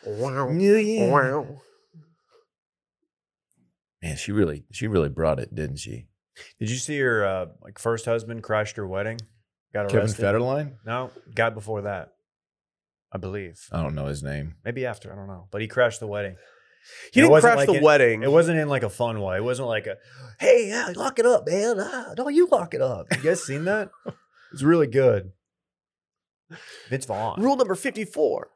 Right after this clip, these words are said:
Speaker 3: Dude, man.
Speaker 1: No excuses. Play like a champion.
Speaker 2: God.
Speaker 3: You wore your topsiders to the wedding.
Speaker 2: One of the most overquoted movies.
Speaker 1: Justifiably so, though.
Speaker 3: That or Anchorman. You can only, you have to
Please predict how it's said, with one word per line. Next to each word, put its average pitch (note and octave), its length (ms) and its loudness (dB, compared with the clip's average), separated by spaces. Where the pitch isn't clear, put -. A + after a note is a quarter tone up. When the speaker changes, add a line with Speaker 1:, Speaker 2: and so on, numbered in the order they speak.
Speaker 3:
Dude, F#3 380 -10
man. E3 240 -6
Speaker 1:
No C4 140 6
excuses. G#3+ 400 -6
Play A3+ 180 2
like D3+ 120 -4
a - 20 -14
champion. - 720 -2
Speaker 2:
God. C#2+ 320 -4
Speaker 3:
You - 100 -20
wore C4 180 -2
your - 140 -12
topsiders - 760 -12
to - 100 -20
the B3+ 100 -16
wedding. G3+ 400 -6
Speaker 2:
One G#2+ 160 -8
of G2+ 80 -6
the F2+ 60 -4
most E2+ 180 -6
overquoted F2 600 -4
movies. D#2 500 -8
Speaker 1:
Justifiably F3+ 600 6
so, F2 300 -4
though. E2+ 60 -4
Speaker 3:
That F3+ 200 6
or F3 80 4
Anchorman. A2 640 -6
You A2+ 80 -12
can C3+ 160 -10
only, C3+ 220 -8
you C#3 100 0
have C#3+ 140 2
to C#3+ 100 -6